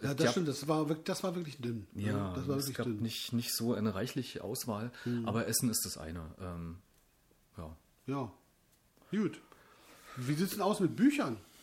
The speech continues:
Speaker 1: Das wollte, das Thema wollte ich eigentlich nur ganz kurz ankratzen, weil ich fand immer, dass, äh, in der D D R die Auswahl an Bücher eigentlich immer ganz gut war, eigentlich. Dachte ich. Was, wie hast du das empfunden?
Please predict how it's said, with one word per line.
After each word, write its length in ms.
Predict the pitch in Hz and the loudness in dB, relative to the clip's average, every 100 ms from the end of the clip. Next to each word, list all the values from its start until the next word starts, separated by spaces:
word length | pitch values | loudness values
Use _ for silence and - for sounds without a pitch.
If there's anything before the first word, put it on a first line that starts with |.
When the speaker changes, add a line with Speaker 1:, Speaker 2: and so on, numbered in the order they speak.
| - | -12
Speaker 1:
Das 100 | 117 | -4
wollte, 220 | 131 143 175 | 2 2 2
das 80 | |
Thema 200 | - 208 | 2 6
wollte 140 | 185 185 | 6 6
ich 60 | |
eigentlich 100 | 175 | 8
nur 80 | 156 | 8
ganz 140 | 151 151 | 8 4
kurz 220 | - 196 | 0 0
ankratzen, 540 | 131 113 123 127 180 208 - - - - | 0 0 0 -2 -4 -6 -10 -20 -20 -10
weil 140 | - 143 | 0 2
ich 100 | 143 | 4
fand 260 | 165 190 | 2 2
immer, 140 | 185 185 | 2 2
dass, 260 | 175 - | 2 0
äh, 360 | 165 151 156 156 156 - _ _ - | 2 4 6 4 2 -10 _ _ -8
in 60 | 131 | 0
der 100 | 147 | 0
D 60 | 135 | 4
D 140 | 143 | 4
R 440 | 135 160 196 214 170 131 127 131 _ | 4 2 0 -2 -6 -14 -14 -16 _
die 100 | 143 | -2
Auswahl 420 | - 160 165 190 | 0 0 2 0
an 240 | 185 139 120 | 2 0 0
Bücher 540 | 117 147 160 202 202 - - - - - - _ _ _ | 0 0 0 0 -2 -4 -16 -20 -20 -20 -20 _ _ _
eigentlich 240 | 139 156 165 | 2 2 4
immer 140 | 185 | 2
ganz 220 | 165 151 | 0 0
gut 180 | - - | -4 -4
war, 220 | 214 - - _ | -8 -10 -18 _
eigentlich. 460 | 113 107 104 - - _ _ _ _ _ _ _ _ _ | -12 -10 -10 -14 -18 _ _ _ _ _ _ _ _ _
Dachte 260 | 127 - - | -8 -6 -10
ich. 160 | - - _ _ _ _ _ _ _ _ _ _ - - _ _ _ _ _ _ - | -14 -18 _ _ _ _ _ _ _ _ _ _ -20 -20 _ _ _ _ _ _ -8
Was, 300 | 120 - - | -8 -6 -4
wie 120 | 127 | -4
hast 140 | 123 | -2
du 60 | 151 | -2
das 120 | 123 | -2
empfunden? 500 | 120 - 123 113 104 | -2 -2 -4 -4 -10